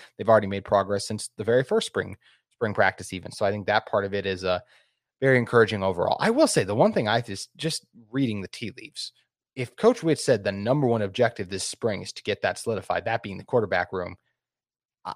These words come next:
I gotta believe that this is, that Cam's availability for game one is still very much up in the air. And of course, all you guys hear are like, "Well, yeah, he's still recovering from A C L surgery." But obviously, if they were feeling great about his availability, I don't think they would, they would say the same thing. So this just further hammers home the fact that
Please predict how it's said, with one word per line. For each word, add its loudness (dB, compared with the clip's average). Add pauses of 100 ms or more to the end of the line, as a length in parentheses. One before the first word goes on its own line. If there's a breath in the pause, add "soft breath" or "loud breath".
I 4
gotta 8
believe -4
that -6
this -6
is, -8
that -4
Cam's -2
availability -4
for -8
game -6
one -6
is -12
still -6
very -2
much -6
up -4
in -14
the -6
air. -8
And -14
of -4
course, 0
all 0
you -4
guys -6
hear -4
are -4
like, -6
"Well, -6
yeah, -4
he's -10
still -2
recovering -6
from -8
A -4
C -12
L -4 (260 soft breath)
surgery." -8
But -2
obviously, 0
if -8
they 0
were -2
feeling -4
great -2
about 2
his -6
availability, -4 (320 soft breath)
I -6
don't -6
think -8
they -6
would, -10 (160)
they -2
would -6
say 0
the -6
same -4
thing. -2
So -10
this -4
just -6
further 4
hammers -2
home 2
the -10
fact 0
that 0